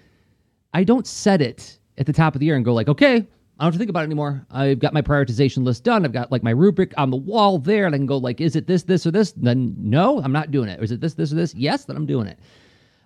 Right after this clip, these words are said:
Uh, I constantly go back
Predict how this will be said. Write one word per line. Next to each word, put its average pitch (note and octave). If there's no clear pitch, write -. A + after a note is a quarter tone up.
Uh, B2+
I G3
constantly E3+
go A#2+
back A#2